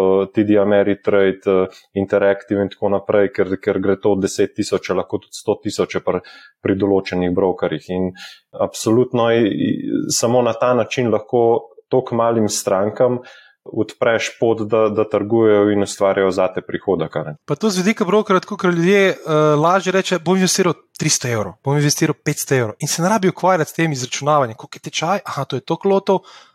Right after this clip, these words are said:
Speaker 2: lej, petsto evrov, on ti, sistem ti sam razparcelira, večinoma ti bo bral ves-, mislim, is-, investiral ti bo ves denar, ki si ga namenil, in to je super. In to je nekaj, kar je po mojem mnenju prišlo iz kripta. Ker na kriptu smo kar naenkrat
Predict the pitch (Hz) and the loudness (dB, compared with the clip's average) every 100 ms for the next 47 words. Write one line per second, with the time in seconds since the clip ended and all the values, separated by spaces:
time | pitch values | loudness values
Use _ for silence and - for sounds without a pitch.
0 | - 370 - - 196 190 - 196 247 233 | -2 0 0 -2 -2 -2 0 2 4 4
1 | 202 185 185 160 - 170 - 175 160 - | 2 2 -2 0 -4 -4 -2 -2 -2 -2
2 | 165 156 143 - 135 - 240 294 240 196 | 0 0 -4 -4 -6 -2 0 4 4 2
3 | - _ - 165 - 175 160 151 139 143 | -2 _ -10 -6 0 2 2 0 -4 -2
4 | 147 151 139 139 - 135 131 - - - | 2 2 2 0 -2 -14 -18 -12 -12 -12
5 | - _ - - 160 139 135 - 160 - | -20 _ -6 -4 -2 -2 0 0 0 0
6 | 135 135 131 131 135 - 123 127 135 180 | -2 0 0 0 -2 -2 -8 -6 -4 -4
7 | 233 - 170 190 - 180 - - - - | -4 -4 -2 -2 -2 -4 -6 -10 -20 -18
8 | - 147 214 220 220 202 - 165 156 _ | -6 0 2 4 2 0 0 0 0 _
9 | _ - 139 170 208 190 175 - - 156 | _ -6 -2 2 2 2 0 -2 0 0
10 | - 139 - - - _ _ _ _ _ | 0 -4 -4 -8 -20 _ _ _ _ _
11 | - 147 147 - 294 - 226 202 - 262 | -4 -2 -2 0 0 0 -4 -4 -2 0
12 | 247 240 220 - | 0 2 -2 -4